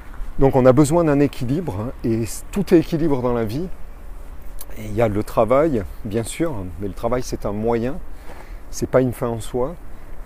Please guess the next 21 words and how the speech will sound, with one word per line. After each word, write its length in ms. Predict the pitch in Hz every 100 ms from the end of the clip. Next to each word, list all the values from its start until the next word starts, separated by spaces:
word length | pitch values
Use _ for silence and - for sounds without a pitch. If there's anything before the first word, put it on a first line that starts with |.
| - -
Et 60 | 120
puis 160 | -
il 80 | 127
y 80 | 127
a, 80 | 117
euh, 340 | 131 107 98
la 120 | 98 107
vie 180 | 98
personnelle, 800 | 123 135 - - 113 127 135 143
la 100 | 104
vie, 180 | 92 87 135 131
euh, 180 | 123 92
spirituelle, 840 | - - 110 113 - 127 131 139 120
la 80 |
vie 280 | 98 - 135
physique, 500 | - 170 135 165 -
hein, 80 | 131
de, 160 | 113 101
de 180 | 101 101
ce 180 | -
corps 440 | 117 - 135 -